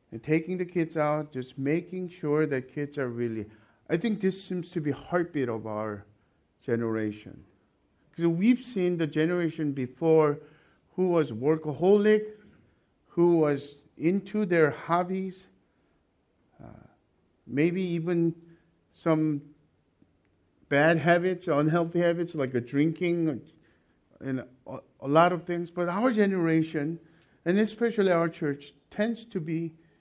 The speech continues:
very family-oriented and very children-centered type of li-, lifestyle. And I, I ask you,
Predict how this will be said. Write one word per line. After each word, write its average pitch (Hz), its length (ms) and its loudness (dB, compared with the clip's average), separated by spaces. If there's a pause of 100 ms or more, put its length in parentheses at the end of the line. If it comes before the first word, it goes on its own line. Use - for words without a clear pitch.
(360)
very 220 400 2
family-oriented 175 1300 0 (960)
and 147 140 -8
very 214 560 0 (140)
children-centered 185 1200 -2 (440)
type 156 260 -2
of - 160 -14
li-, 123 220 -10
lifestyle. 117 720 -4 (2000)
And 165 600 -2
I, 135 120 -4
I 147 40 -2
ask 185 400 -4
you, 110 260 -6